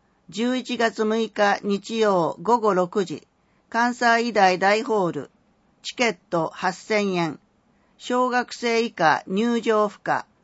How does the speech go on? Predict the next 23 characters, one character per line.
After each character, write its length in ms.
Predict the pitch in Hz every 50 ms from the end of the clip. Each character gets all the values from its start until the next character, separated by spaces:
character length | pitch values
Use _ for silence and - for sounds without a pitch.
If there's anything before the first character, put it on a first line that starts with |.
| _ _ _ _ _ -
全 240 | 175 220 247 240 240
席 240 | - 208 180 - 180
指 180 | 170 - -
定。 440 | - - 170 165 160 156 143 - - _ _ _ _ _ _ _ _ _
先 300 | - - 233 240 247 233
行 260 | - 220 226 226 220
申 300 | 208 202 196 202 202 208
し 80 | - -
込 140 | - 185 180
み、 240 | 180 175 160 - - _ _ _ -
抽 260 | - - 214 214 214
選 340 | 202 - 208 196 190 185 180
は 240 | 175 170 170 196 - _ _ _ _ _ -
九 160 | - 269 247
月 320 | 226 208 185 175 - 175
三 200 | 170 170 175 160 _ _ -
日 260 | 180 180 170 - _ _ _ _ _ _ _ _ -
午 220 | - 196 220 247 220
前 300 | 220 220 202 196 185 170
十 280 | - 202 233 233 226
時 140 | 175 175 165
か 160 | - 160 151
ら。 180 | 147 139 110